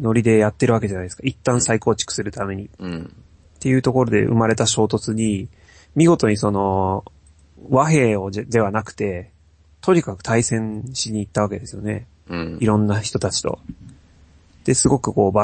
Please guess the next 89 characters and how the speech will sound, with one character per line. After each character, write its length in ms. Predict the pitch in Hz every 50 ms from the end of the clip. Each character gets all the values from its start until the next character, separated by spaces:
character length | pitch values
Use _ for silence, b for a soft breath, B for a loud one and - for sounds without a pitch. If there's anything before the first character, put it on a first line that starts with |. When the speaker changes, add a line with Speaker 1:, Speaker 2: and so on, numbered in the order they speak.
| 104 -
Speaker 1:
倒 120 | 120 117
し 140 | 110 - 117
合 60 | 113
っ 60 | 113
た 120 | - - 101
り 100 | 92 95
と 80 | -
か 100 | - -
っ 20 | -
て 60 | -
そ 160 | - - 135 135
う 20 |
い 40 | 135
う 20 |
の 100 | 120 107
が 100 | 98 98
あ 40 | 98
っ 40 | 95
て、 400 | - - _ - - 80 - -
そ 180 | - - 151
う 40 | 160
い 80 | 160 160
う 80 | 156
こ 280 | - - 151 143 139 139
う 80 | 135 - _ _ _ _ _
対 240 | - - 190 202 202
決 240 | - 208 196 - 180
し 100 | - 185
ま 140 | 175 175 -
く 100 | 185 156
る 40 |
っ 40 | 127
て 120 | - - 120
姿 300 | - - - 117 107 104
勢 60 | 104
は 260 | 104 117 117 110 101
若 240 | 104 110 117 - 165
者 160 | 180 190 196
に 80 | 190 180
は 80 | 147 -
ち 80 | -
ょ 40 | 139
っ 20 | -
と 100 | - 113
か 100 | - 113
っ 60 | 117
こ 140 | - - 143
い 40 | 123
い 20 |
な 100 | 113 110
と 100 | 113 - 107
映 160 | 110 110 151
っ 20 | 143
た 160 | - - 117
部 140 | 107 113 110
分 120 | 110 104
も 140 | 101 101 113
あ 40 | 120
る 60 | 117
か 120 | - 110
も 100 | 101 101
し 80 | 98 104
れ 60 | 98 98
な 100 | 104 104
い 40 | 101
ん 40 | 98
で 60 | 95 -
す 80 | -
け 80 | 101 98
ど、 240 | 101 92 87 90 - b b b b b
Speaker 2:
う 40 | 87
ん。 200 | 85 85 82 78 -
Speaker 1:
ま 60 | 135
あ、 20 |
結 180 | - - 156 -
果 80 | - 185
と 100 | - 190
し 80 | -
て 60 | -
そ 160 | 185 - 175 160
れ 60 | 160
で 80 | 156
負 160 | 151 143 139 131
け 140 | - 151
て 100 | - -
ま 120 | 147 147 151
す 140 | - - -
の 100 | - 165
で、 320 | 160 113 104 98 95 -